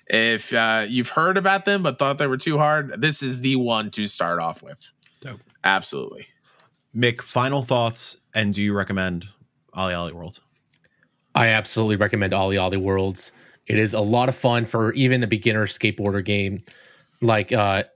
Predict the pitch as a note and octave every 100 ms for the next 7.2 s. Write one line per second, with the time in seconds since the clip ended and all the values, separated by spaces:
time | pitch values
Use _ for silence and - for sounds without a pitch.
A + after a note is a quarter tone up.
0 | - A2 G#2+ - A#2+ A#2 A2 G#2+ G#2 G#2
1 | G2 F#2 - D3 D#3+ - D#3 C#3 D#3+ D#3
2 | C#3+ - - A#2 B2 A#2 A2+ G2 G#2 G2+
3 | G2 G2 G#2 G2+ G2+ C3 D3 D3 A2+ G#2
4 | G2 G#2+ G3+ - - _ _ _ _ _
5 | _ - A2+ G#2 A#2+ A#2 A#2 A#2+ A2+ A2
6 | G2 - - G#2 F#2+ - A2 A2 C#3+ C#3+
7 | - -